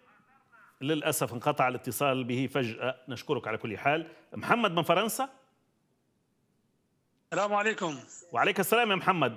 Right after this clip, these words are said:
Speaker 1: آه، ماذا تقول الصحافة والسياسيين الفرنسيين هناك عن هذه الزيارة؟ أنت تقيم في فرنسا بالتأكيد تتابع يعني.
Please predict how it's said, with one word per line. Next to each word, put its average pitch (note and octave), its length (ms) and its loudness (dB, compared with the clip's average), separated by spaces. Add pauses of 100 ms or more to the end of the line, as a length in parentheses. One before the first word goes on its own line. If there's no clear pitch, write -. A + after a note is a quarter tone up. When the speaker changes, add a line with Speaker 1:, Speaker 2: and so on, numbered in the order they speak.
Speaker 1:
آه، D3 260 -4
ماذا B3 280 4
تقول C#4 400 0
الصحافة B3 580 6
والسياسيين A3+ 580 2
الفرنسيين G#3 520 0
هناك G#3 340 2 (500)
عن E3+ 220 2
هذه F#3+ 240 4
الزيارة؟ F3 440 4
أنت F#3 140 0
تقيم F3+ 320 0
في D#3+ 100 -2
فرنسا F#3+ 340 2
بالتأكيد F#3+ 420 -2
تتابع F#3+ 400 2
يعني. G2+ 260 -2